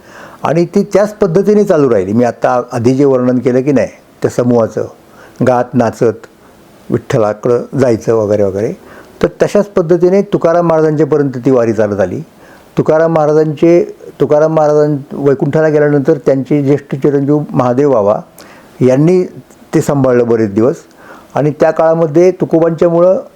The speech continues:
अ, देहू गाव हे भक्तिपंथाचं केंद्र झालं होतं, असं संत बहिणाबाई सांगतात, तुकाराम महाराजांच्या समकालीन त्यांच्या शिष्य असलेल्या.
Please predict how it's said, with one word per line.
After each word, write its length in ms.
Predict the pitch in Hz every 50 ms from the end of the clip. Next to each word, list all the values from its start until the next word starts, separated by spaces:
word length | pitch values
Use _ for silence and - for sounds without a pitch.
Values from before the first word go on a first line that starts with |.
| -
अ, 240 | - 147 139 135 131
देहू 400 | 127 123 120 131 139 135 147 170
गाव 240 | 170 180 175 180 165
हे 120 | 156 175
भक्तिपंथाचं 760 | 175 156 147 139 - - 185 160 - 175 160 - 175 160 - 190
केंद्र 400 | 170 - - 202 185 185 175 170
झालं 200 | 135 104 95 95
होतं, 280 | 90 87 - - 104 - - - - - - - - - - - - -
असं 340 | 123 120 - 160 160 175 185 - - -
संत 220 | - 147 139 131 175
बहिणाबाई 440 | 160 160 151 151 170 170 165 170 156
सांगतात, 320 | - 139 120 110 - 120
तुकाराम 440 | 101 - - - 139 131 131 127 127
महाराजांच्या 440 | 120 117 117 117 117 117 110 135 127
समकालीन 480 | - 131 123 123 117 123 117 113 123
त्यांच्या 280 | 123 - 113 113 - 147 -
शिष्य 240 | 190 156 - - 131
असलेल्या. 360 | 104 101 - - - - -